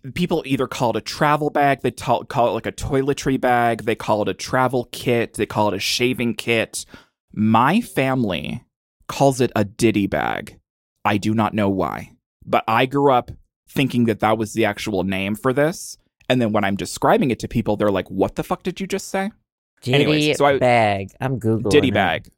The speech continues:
Speaker 2: Oh.
Speaker 1: I don't know if it's D-, D I D D Y or D I T T Y.
Speaker 2: D I T T Y?
Speaker 1: Ditty bag.
Speaker 2: Well, when I type in D I T T Y, it goes to, like, backpacks. But when I type D I D D Y,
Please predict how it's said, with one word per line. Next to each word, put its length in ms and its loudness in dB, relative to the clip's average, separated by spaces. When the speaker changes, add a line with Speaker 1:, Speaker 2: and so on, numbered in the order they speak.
Speaker 2:
Oh. 200 4
Speaker 1:
I 40 0
don't 120 -2
know 60 2
if 80 -2
it's 140 -4
D-, 140 -14
D 200 2
I 100 4
D 160 -2
D 120 2
Y 260 2
or 120 2
D 180 -2
I 100 0
T 220 -4
T 160 -6
Y. 360 -6
Speaker 2:
D 240 4
I 160 6
T 240 -4
T 220 -2
Y? 640 0
Speaker 1:
Ditty 200 0
bag. 440 -4
Speaker 2:
Well, 540 4
when 260 0
I 120 4
type 320 0
in 160 -2
D 160 2
I 120 4
T 280 -6
T 200 -2
Y, 460 -4
it 340 0
goes 320 2
to, 120 0
like, 260 2
backpacks. 600 0
But 100 -2
when 140 -2
I 80 2
type 300 0
D 220 2
I 140 4
D 320 0
D 360 -4
Y, 520 0